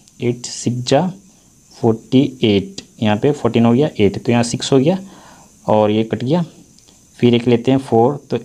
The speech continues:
एट, एट जा सिक्सटी फ़ोर होता है, ये एट बार में गया, सिक्सटी फ़ोर दिए यहाँ पे, ये कट गया, Complete हो गया, ये फ़ोर पॉइंट सिक्स एट,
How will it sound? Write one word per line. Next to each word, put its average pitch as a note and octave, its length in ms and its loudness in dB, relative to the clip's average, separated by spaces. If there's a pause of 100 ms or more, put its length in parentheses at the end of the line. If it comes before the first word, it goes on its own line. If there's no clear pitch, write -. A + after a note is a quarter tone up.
एट, B2 260 0
एट A2+ 160 0
जा C3 100 0
सिक्सटी B2 280 -4
फ़ोर A#2 180 0
होता A2+ 220 0
है, C#3 260 -10
ये A2+ 280 -2
एट A2+ 160 0
बार A#2 140 2
में B2 100 -2
गया, E3 160 -4 (460)
सिक्सटी - 320 -2
फ़ोर A#2+ 200 2
दिए A#2+ 180 4
यहाँ B2+ 180 4
पे, B2+ 180 -6
ये A#2 160 2
कट G#2 180 -4
गया, G2 220 -2 (640)
Complete B2+ 280 2
हो C#3+ 60 2
गया, D#3+ 140 4
ये C#3+ 180 4
फ़ोर A#2+ 400 -2
पॉइंट C3 340 0
सिक्स - 480 -6
एट, - 300 -2